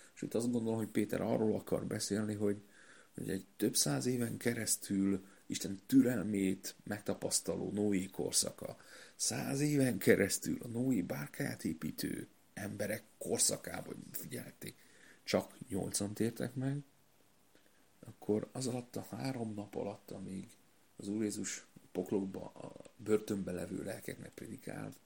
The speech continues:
ott sem sokan tértek meg. És ebben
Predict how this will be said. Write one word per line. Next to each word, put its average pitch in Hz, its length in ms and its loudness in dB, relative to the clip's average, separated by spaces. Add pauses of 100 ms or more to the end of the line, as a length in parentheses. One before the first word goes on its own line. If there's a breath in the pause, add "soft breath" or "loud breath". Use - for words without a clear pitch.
(1000 soft breath)
ott - 200 -8
sem 95 160 -2
sokan - 320 -6
tértek - 440 -8
meg. - 280 -14 (2500 loud breath)
És - 60 -10
ebben 120 360 -2